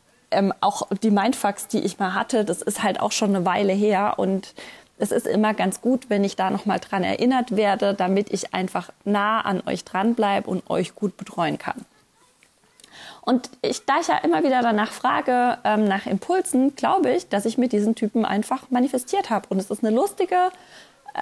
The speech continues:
Anekdote vom Universum, ähm, das mir sagt, „Hey Belinda, deine Zielgruppe, die hat Angst vor der Sichtbarkeit, die möchte gern rausgehen, hat aber Angst vor Kritik. Sag doch da mal was dazu.“ <laughs> Also mache ich das.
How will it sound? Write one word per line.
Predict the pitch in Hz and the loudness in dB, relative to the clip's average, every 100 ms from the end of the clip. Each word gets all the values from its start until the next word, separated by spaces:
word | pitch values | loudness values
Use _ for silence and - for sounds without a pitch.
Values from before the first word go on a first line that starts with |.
| - | -4
Anekdote | 233 226 226 254 370 311 285 | 0 0 2 0 2 0 0
vom | - 240 | 0 0
Universum, | 220 226 202 214 294 311 233 262 381 392 - | 2 2 4 2 0 0 2 4 2 0 -2
ähm, | 240 233 226 | 2 2 2
das | 226 - | 0 -2
mir | 214 | -2
sagt, | 208 220 214 | 0 -2 -2
„Hey | 277 277 | -2 0
Belinda, | 226 247 226 226 | 2 2 4 2
deine | 214 196 202 | 2 0 0
Zielgruppe, | 269 269 - 220 226 269 370 - - _ - | -4 -4 -4 -2 0 0 -2 -8 -20 _ -2
die | 240 | 0
hat | 220 - | 0 -2
Angst | 233 320 - | -2 -2 -2
vor | 240 | -2
der | 220 | 0
Sichtbarkeit, | 208 214 - 190 - 190 240 247 | -2 -4 -4 -6 -4 0 0 0
die | |
möchte | 208 220 - 214 | 0 0 -2 -4
gern | 202 190 | -2 0
rausgehen, | 185 220 - 196 196 | 0 -2 0 -2 -2
hat | 208 | -2
aber | 196 - | -2 -2
Angst | 214 247 - | 0 -2 -2
vor | 202 | -6
Kritik. | - - - 220 208 - _ _ _ _ _ _ | -4 -8 -2 -2 -2 -10 _ _ _ _ _ _
Sag | - - | -4 -4
doch | 247 - | -4 -4
da | 180 | -2
mal | 175 170 | 0 0
was | 165 156 | -2 -2
dazu.“ | - - 170 170 - | -8 -6 -4 -2 -2
<laughs> | - - - - - - 427 - - - - - - - - | -6 -10 -20 -20 -12 -6 -4 -4 -8 -6 -4 -2 -6 -8 -2
Also | 208 - | 0 2
mache | 180 208 - | 2 2 2
ich | 302 | 0
das. | - - | 0 -2